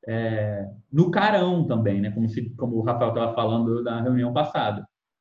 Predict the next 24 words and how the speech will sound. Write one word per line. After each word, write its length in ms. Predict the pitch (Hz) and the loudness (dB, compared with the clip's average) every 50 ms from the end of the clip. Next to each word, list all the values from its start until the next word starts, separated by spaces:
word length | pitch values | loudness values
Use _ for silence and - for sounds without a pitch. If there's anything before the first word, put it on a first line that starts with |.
| _ _ _ _ _ _ _ _ _ _ | _ _ _ _ _ _ _ _ _ _
Então, 160 | - 151 151 | -2 2 2
assim, 420 | 160 156 - 170 160 143 127 123 120 | 2 2 2 0 0 0 0 0 -2
eu 80 | 120 117 | -4 0
queria 240 | - 180 170 185 185 | 4 6 8 8 8
trazer 340 | - - - 156 180 190 185 | 6 4 4 6 6 4 6
pra 80 | 165 | 4
debate 540 | 156 143 131 117 120 117 120 - - - 120 | 2 2 2 2 2 0 0 0 -2 -4 -2
isso, 340 | 127 165 185 180 - - - | 2 2 2 2 -2 -6 -10
pra 180 | - 208 220 | -6 -4 -2
gente 140 | 277 302 - | -2 -2 -2
poder 220 | - 349 330 339 330 | 0 2 2 2 4
também 260 | 320 311 311 349 269 | 2 2 2 2 4
ver 140 | 208 214 208 | 4 4 4
o 40 | |
que 200 | 208 - - - | 2 0 -2 -2
é, 20 | 294 | -2
o 100 | 240 226 | -2 -4
que 240 | - - - - 294 | -6 -8 -4 -2 0
é 60 | 339 | 2
útil, 440 | 294 233 202 208 247 254 - 190 - | 4 4 4 4 4 2 0 -2 -6
o 100 | - - | -6 -4
que 80 | 226 | -4
interessa, 560 | 233 247 262 247 233 190 156 151 160 160 - | -2 0 0 2 2 4 4 4 2 2 -2
o 40 | - | -8